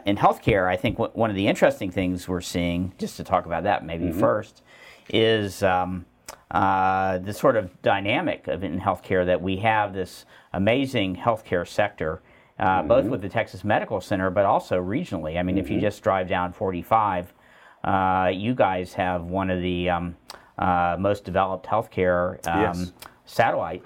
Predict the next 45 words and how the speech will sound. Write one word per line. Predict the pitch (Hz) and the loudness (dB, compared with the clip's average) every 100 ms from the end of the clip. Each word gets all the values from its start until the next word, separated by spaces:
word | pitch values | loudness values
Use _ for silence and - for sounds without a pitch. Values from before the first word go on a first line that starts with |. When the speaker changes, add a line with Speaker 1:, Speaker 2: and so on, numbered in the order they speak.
| - | -6
Speaker 2:
In | 90 | 2
fact, | - 110 | 4 4
we're | 131 | 2
Speaker 1:
institutions. | 113 - | 0 2
Speaker 2:
referring | 131 123 | 2 2
to | 120 | 0
it | 92 | -2
as | 87 | -2
Medical | 90 101 98 | 0 0 -2
Center | 92 101 90 | -6 -4 -2
North, | 85 95 78 - | -2 -2 -4 -4
but | 85 | -4
don't | 92 87 | -2 -2
tell | 98 85 82 - | 0 -2 -2 -8
Bill | 90 80 | -4 -4
McKeon | 78 85 71 71 | -4 -8 -8 -2
that. | 107 | 0
Speaker 1:
Okay. | 107 107 98 - - - - | 2 0 -4 -6 -12 -12 -2
<laughs> | 233 - - 185 - - 151 - - - - | 0 0 -2 -8 -2 0 0 -2 -6 -4 0
He, | 165 - | 0 2
he | 175 | 4
may | 160 | 6
ta-, | 135 - | 6 2
he | 170 | 2
may | 165 147 | 4 4
brand | 127 135 151 143 | 4 4 4 2
that. | 95 90 - | 0 -2 4
Speaker 2:
<laughs> | 165 - | 2 4
That's | 196 131 151 | 2 2 2
Speaker 1:
<laughs> | 147 | 4
Speaker 2:
right. | 160 113 202 226 208 - | 4 2 -4 -14 -6 2
Speaker 1:
Um, | 135 135 127 123 123 - - - - | 4 6 4 4 0 -4 -10 -12 0
but | 131 | 2
it's, | 135 131 | 2 -2
it's, | 135 135 - | -2 -2 -2
it's | 135 135 - | 0 0 -2
true. | - 190 110 87 | 0 0 0 0
Speaker 2:
Yeah. | 90 120 120 117 113 110 110 107 - - | 2 2 4 4 4 4 2 0 -6 -6
Speaker 1:
Um, | 110 | -2
we | 127 127 | 0 2
have | 131 110 | 4 2
developed | 110 101 120 117 104 - | 2 0 2 2 -4 -6
this | 92 - | -8 -6
very | 98 107 113 113 110 | -4 0 2 0 -2
sophisticated, | - 95 104 101 104 - 90 87 87 82 | -6 -4 -4 -4 -6 0 0 0 -4 -6